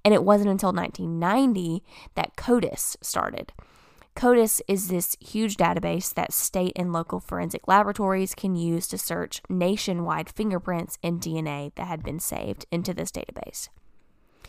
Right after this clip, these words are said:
This case was covered on forty-eight Hours a few years ago, and I heard the host say that if this case would have taken place today, it would have been solved very quickly. But sadly,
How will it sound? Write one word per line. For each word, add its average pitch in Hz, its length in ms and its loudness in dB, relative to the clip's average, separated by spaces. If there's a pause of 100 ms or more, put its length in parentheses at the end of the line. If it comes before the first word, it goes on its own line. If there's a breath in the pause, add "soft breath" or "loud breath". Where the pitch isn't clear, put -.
(600 soft breath)
This 262 200 8
case 254 300 0
was 240 140 -2
covered 202 320 4
on 185 200 2
forty-eight 175 480 -2
Hours 196 460 4
a - 80 -6
few 175 220 -4
years 202 240 2
ago, 196 380 4 (520 loud breath)
and 214 360 4
I - 60 -2
heard 226 260 -4
the 220 80 4
host 185 460 0
say 165 420 -2
that 165 220 0 (760 loud breath)
if 220 200 2
this 254 200 4
case 180 280 0
would 180 80 0
have 170 80 0
taken 175 300 -4
place 170 260 -4
today, 180 640 0
it 180 140 0
would 180 180 4
have 180 120 0
been 170 160 0
solved 170 440 0
very 170 360 -2
quickly. - 420 -10 (560 soft breath)
But 202 180 4
sadly, 196 400 6